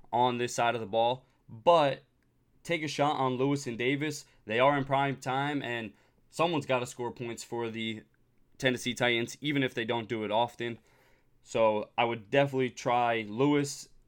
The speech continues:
and Corey Davis, if anybody. Then on the Houston side of the ball, you're starting Deshaun Watson, DeAndre Hopkins,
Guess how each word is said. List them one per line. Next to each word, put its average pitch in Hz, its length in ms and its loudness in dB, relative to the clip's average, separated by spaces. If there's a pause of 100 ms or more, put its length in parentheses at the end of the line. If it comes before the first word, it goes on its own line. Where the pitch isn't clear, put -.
(340)
and 110 240 -4
Corey 127 240 0
Davis, 117 480 -4 (120)
if 139 200 0
anybody. 113 640 -4 (760)
Then 127 280 2
on 117 180 2
the 113 80 -4
Houston 165 380 -2
side 120 160 0
of 113 80 -2
the 113 60 -4
ball, 110 340 2
you're 139 160 -4
starting 131 500 2 (720)
Deshaun 139 360 0
Watson, 120 560 -2 (100)
DeAndre 127 320 0
Hopkins, 117 600 -2